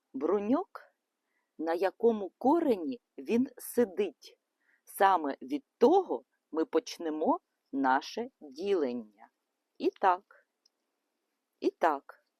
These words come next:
ми зараз його покрутимо. І... Маємо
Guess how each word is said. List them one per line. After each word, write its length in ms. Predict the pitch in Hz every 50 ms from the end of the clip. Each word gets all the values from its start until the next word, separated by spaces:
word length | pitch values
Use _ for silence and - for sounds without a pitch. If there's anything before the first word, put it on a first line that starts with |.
| _ _
ми 240 | - 147 156 185 277 415 - _ _ _ _ _ _ _ _ _ _ _ _ _ _ _
зараз 720 | 135 127 - 143 139 135 131 135 156 226 349 - - - - _ -
його 680 | 139 143 139 131 127 - 127 123 127 135 170 254 339 - _ _ _ _ _ _ _
покрутимо. 840 | - 349 - - 247 226 208 180 143 - - 170 180 185 202 262 - - _ _ _ _ _ _ _ _ _ _ _ _ _ _ _ _ _ _ _ _ _ _ _ _ _ _ _ _
І... 320 | - 208 196 - 156 135 - _ _ _ _ _ - - -
Маємо 720 | 262 - 180 190 214 254 320 330 320 320 311 311 320 320